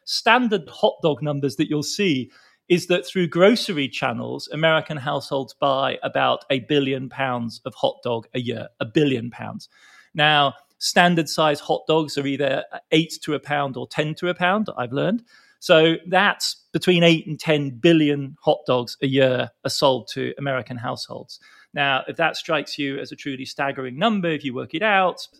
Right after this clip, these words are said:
over the population, what, it's about thirty hot dogs a year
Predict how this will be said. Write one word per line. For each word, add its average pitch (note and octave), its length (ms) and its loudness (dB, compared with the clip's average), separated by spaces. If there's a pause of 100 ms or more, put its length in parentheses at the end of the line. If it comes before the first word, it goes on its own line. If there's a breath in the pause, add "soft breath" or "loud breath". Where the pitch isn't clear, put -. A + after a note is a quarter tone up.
(100)
over D3 160 2
the C#3+ 100 -4
population, E3 840 0
what, - 180 -4
it's - 160 -14
about C#3 460 0
thirty D3 460 6
hot C#3+ 280 0
dogs C3+ 260 -2
a C3+ 80 -6
year C3+ 420 -2